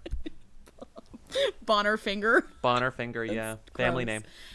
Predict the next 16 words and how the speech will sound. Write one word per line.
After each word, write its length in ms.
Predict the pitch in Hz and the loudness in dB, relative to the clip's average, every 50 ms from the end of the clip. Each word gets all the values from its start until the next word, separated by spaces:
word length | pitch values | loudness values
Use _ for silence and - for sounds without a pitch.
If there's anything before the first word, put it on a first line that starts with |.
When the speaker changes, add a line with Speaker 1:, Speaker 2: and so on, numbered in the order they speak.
| - - - - - | -20 -20 -12 -6 -4
Speaker 1:
Um, 280 | 185 190 190 165 147 - | -2 -2 -2 -4 -2 0
Bonner 400 | 202 190 196 202 208 214 214 208 | 2 4 4 4 4 4 2 0
Bolton. 720 | 190 - 175 165 175 196 - - 262 262 262 269 269 277 - | -2 0 0 0 0 0 -2 -2 -2 2 4 4 2 2 0
Um, 440 | - 190 185 175 170 170 170 175 180 - | 0 0 0 0 0 -2 -2 -4 -6 -4
you 120 | - 240 | -6 -2
can 180 | - 311 311 269 | 4 6 6 6
dig 240 | 208 208 190 180 180 | 6 4 2 2 0
into 200 | 180 170 - 175 | -2 -2 -2 -2
him. 160 | 170 175 156 - | -2 -2 -2 0
I 100 | - 214 | 0 -2
don't 120 | 208 180 | -2 -2
feel 100 | - 160 | -4 -6
like 120 | 139 135 | -6 -6
digging 240 | - 135 131 - 135 | -8 -10 -10 -10 -12
into 160 | 131 139 160 147 | -10 -10 -10 -8
that. 240 | 139 139 135 139 | -8 -6 -8 -8